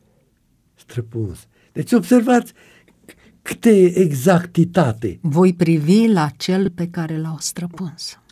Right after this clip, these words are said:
Speaker 1: Vedeți câtă exactitate în asta. Nici picioarele nu le-a zdrobit ca să se împlinească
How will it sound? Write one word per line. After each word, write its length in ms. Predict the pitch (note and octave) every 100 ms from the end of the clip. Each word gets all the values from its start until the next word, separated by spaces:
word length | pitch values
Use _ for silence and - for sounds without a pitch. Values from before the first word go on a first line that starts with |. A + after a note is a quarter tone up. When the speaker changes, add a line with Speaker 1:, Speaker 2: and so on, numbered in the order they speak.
| - _ _
Speaker 1:
Vedeți 340 | B2 F3+ F3 -
câtă 240 | D4 -
exactitate 1080 | A3 E3+ F3 D#3 - C#3 - D#3 A2 G2+ E2+ - - _ -
în 160 | A#3
asta. 340 | C#3 A#2 A2 G2 _ _
Nici 340 | - D#3 B3 -
picioarele 480 | G3+ F3 F#3+ F3 E3+
nu 160 | E3+
le-a 160 | D#3+ C#3+
zdrobit 500 | - D3 B2+ D3+ - - _
ca 120 | D3+
să 180 | C3 D#3
se 220 | A2+ D3+
împlinească 800 | C3 C#3+ C3+ C#3 - B2+ A2+ -